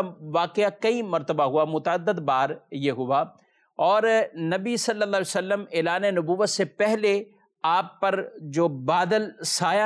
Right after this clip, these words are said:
کیے ہوئے ہوتا، تو یہ بھی ایسا معجزہ ہے کہ جس کا تعلق اعلان نبوت سے پہلے، تو یہ ارہاسات کہلاتے ہیں۔ اور بے شمار ایسے معجزات جن کا ظہور اعلان نبوت کے بعد ہوا، تو یہ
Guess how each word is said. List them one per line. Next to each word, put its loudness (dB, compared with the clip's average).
کیے 2
ہوئے 2
ہوتا، 2
تو -4
یہ 0
بھی -2
ایسا -2
معجزہ -2
ہے 2
کہ -6
جس -6
کا 2
تعلق -2
اعلان 0
نبوت -4
سے -4
پہلے، -4
تو -2
یہ 2
ارہاسات 0
کہلاتے 0
ہیں۔ -18
اور 0
بے 2
شمار 0
ایسے 2
معجزات 0
جن 0
کا 2
ظہور 0
اعلان 0
نبوت -2
کے 2
بعد 0
ہوا، 0
تو 2
یہ 2